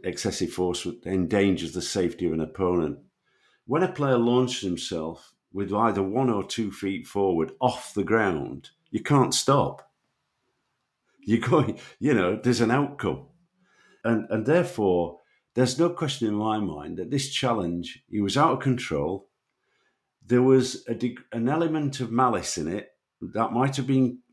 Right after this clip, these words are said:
you know, from frustration, but this, this is McTominay, and I've seen him do this before. And therefore, I think there's a bit of venom in it, too much for me. And, uh, and, and I, I would have expected him to walk.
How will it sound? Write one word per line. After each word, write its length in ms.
you 140
know, 260
from 300
frustration, 920
but 200
this, 300
this 160
is 100
McTominay, 840
and 120
I've 160
seen 200
him 140
do 180
this 160
before. 560
And 120
therefore, 380
I 60
think 200
there's 160
a 40
bit 140
of 120
venom 300
in 120
it, 260
too 260
much 300
for 180
me. 360
And, 500
uh, 240
and, 280
and 140
I, 240
I 140
would 160
have 100
expected 520
him 140
to 120
walk. 420